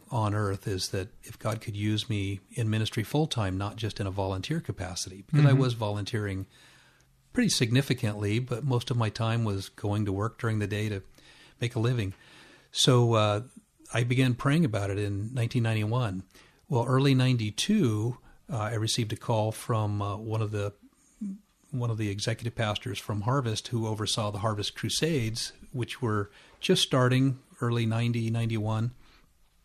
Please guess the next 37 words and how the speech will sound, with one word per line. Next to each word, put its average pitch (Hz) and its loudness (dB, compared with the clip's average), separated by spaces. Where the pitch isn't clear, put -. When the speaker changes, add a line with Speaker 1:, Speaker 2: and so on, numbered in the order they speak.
Speaker 1:
And 117 2
so 123 0
by 107 0
late 123 -4
ninety-one, 110 0
ninety-two, 113 0
when 104 0
I'm 147 6
praying, 107 2
they 127 4
were 127 4
looking 123 2
to 107 0
hire 110 0
an 113 0
employee. 117 0
It 104 -8
had 104 -4
just - -4
been 104 -2
volunteers 104 -2
up 101 -6
to 104 -6
that 98 -8
point. 107 -10
So 117 4
I 113 4
received 117 2
this 113 0
call 120 2
and 104 -2
met 117 -2
with, 110 -2
uh, 104 2
John 113 0
Collins, 120 0
and 98 -6